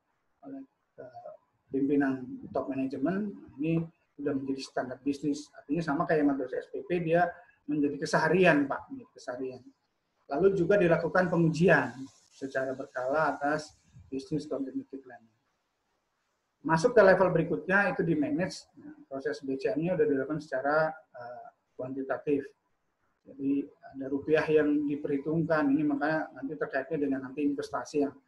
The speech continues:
bisa harus kita lakukan, karena biar bagaimanapun, eh, langkah investasi, misalnya contoh Pusiklat tadi, menggunakan webin-, eh,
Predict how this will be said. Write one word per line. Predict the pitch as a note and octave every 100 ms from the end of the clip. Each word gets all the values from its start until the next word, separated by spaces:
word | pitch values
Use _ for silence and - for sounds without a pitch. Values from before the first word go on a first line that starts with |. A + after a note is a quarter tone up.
| _ _
bisa | C#3 C3+ C3+ C3+
harus | C3+
kita | D3 C3+
lakukan, | B2+ C3+ C3+ D#3+ E3 - _ _ _
karena | C3+ C3+
biar | C3+ B2+
bagaimanapun, | B2 C3 C3+ C#3 C#3 F3+ F3 - _ _ -
eh, | C3+ C3 - C3+ C3+
langkah | C#3 C#3+
investasi, | C#3+ C#3 - D3 D#3+ F#3+ F#3
misalnya | E3 C#3+ C3+ C3+
contoh | C3+ C#3+ C#3+
Pusiklat | C#3 C#3 C3+ -
tadi, | C3 D3+ D#3 D#3 - _ _
menggunakan | B2+ C3+ C3+ C3+ C3+ C#3+ D3 D3 C#3
webin-, | C3 C3+ D#3+ D#3+
eh, | D3 C3+ C3